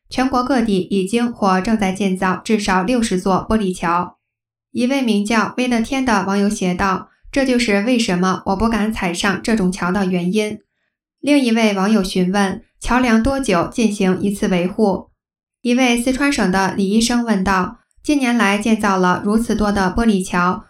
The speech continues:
并受到游客的欢迎，但我们如何确保安全呢？”还有网民说：“自行爬回，我再也不去玻璃栈道了。”有网民说：“这真的是最恐怖的事情，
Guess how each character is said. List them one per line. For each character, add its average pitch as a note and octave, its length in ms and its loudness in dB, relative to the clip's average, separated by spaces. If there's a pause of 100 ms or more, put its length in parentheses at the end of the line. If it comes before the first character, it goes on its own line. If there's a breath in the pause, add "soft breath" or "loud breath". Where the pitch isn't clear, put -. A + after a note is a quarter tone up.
(120 loud breath)
并 B3+ 200 0
受 A#3+ 180 0
到 G#3 220 0
游 F#3+ 200 0
客 A#3 160 -2
的 F#3 200 0
欢 A#3 260 0
迎， F3 300 -2 (340)
但 D4 220 2
我 A3 80 2
们 G3 220 2
如 G#3 160 0
何 G3 200 0
确 G3 220 0
保 F#3+ 180 -2
安 A3 240 2
全 F3+ 240 -2
呢？” F#3 260 0 (580)
还 A3 200 0
有 A3 160 4
网 F#3+ 180 0
民 F3+ 160 2
说 G3+ 380 -2 (240 loud breath)
：“自 C#4 160 2
行 A3 200 0
爬 G3+ 240 0
回， F#3 520 -2
我 G3 240 2
再 B3 160 -2
也 G#3 120 2
不 F3+ 160 0
去 F#3+ 240 0
玻 G#3+ 220 2
璃 F#3+ 160 0
栈 G#3+ 180 0
道 G#3 240 2
了。” F3 280 -2 (580)
有 A#3 220 4
网 A3 180 0
民 F#3 180 2
说 G#3 380 -2 (240 loud breath)
：“这 A3+ 260 4
真 C4 220 0
的 B3 100 2
是 G3+ 260 0
最 B3 220 0
恐 G#3+ 240 -2
怖 A#3 140 0
的 G3 140 0
事 G3 200 0
情， F#3 360 -2